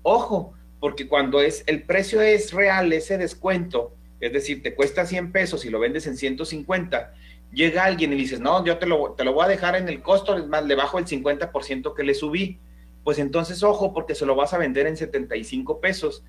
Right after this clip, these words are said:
es decir, le vas a perder veinticinco pesos. Y tú, por querer hacer una buena obra de hacerle un descuento a la persona que,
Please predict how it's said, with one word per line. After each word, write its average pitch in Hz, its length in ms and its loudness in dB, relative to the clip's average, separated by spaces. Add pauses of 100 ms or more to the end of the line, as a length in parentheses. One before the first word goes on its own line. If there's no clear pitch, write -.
(240)
es 147 180 4
decir, 165 320 0
le 156 80 4
vas 143 220 4
a 165 100 -6
perder 127 320 -2
veinticinco 127 600 -8
pesos. 180 420 -2 (260)
Y 135 120 -6
tú, 185 240 -2
por 156 180 0
querer 127 240 -2
hacer 170 220 0
una 170 180 -2
buena 170 380 0
obra 160 280 4
de 113 140 2
hacerle 131 380 -2
un 160 160 -4
descuento 165 680 -2
a 113 100 -4
la 110 160 -6
persona 131 480 -4
que, 120 180 -8